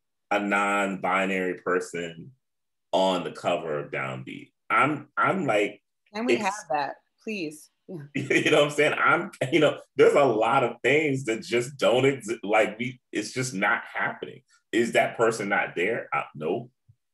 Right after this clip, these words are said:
Speaker 1: You know what I'm saying? Those people exist. I, you know, I,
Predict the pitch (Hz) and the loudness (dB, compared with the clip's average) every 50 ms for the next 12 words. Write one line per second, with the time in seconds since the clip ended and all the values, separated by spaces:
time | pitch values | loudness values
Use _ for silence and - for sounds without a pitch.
0 | _ _ _ _ _ _ _ - 107 110 113 113 113 113 120 123 127 127 120 113 | _ _ _ _ _ _ _ -6 -2 2 2 2 2 2 0 0 0 0 0 0
1 | 104 110 120 120 - - 127 135 135 127 127 131 131 127 120 87 95 131 - - | 0 0 0 0 -2 -4 -4 -4 -2 0 0 0 0 -2 -2 -4 -2 -2 -2 -2
2 | - - - - - - - 120 107 101 104 107 - - - - - | -4 -4 -2 0 0 0 0 -2 0 0 0 2 2 2 0 0 -2